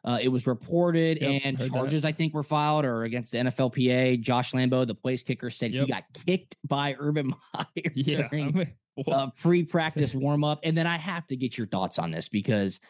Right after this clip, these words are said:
Speaker 1: you played in the N F L. You were on away team trips. You were on the planes. Win, lose, or draw. Okay. Win, lose, or draw. Unless it is a extreme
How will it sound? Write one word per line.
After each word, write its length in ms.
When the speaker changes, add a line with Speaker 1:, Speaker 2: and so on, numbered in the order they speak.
Speaker 1:
you 160
played 160
in 80
the 80
N 80
F 140
L. 340
You 220
were 120
on 240
away 360
team 420
trips. 480
You 180
were 120
on 160
the 80
planes. 560
Win, 460
lose, 400
or 180
draw. 300
Okay. 360
Win, 480
lose, 260
or 160
draw. 320
Unless 440
it 80
is 200
a 300
extreme 800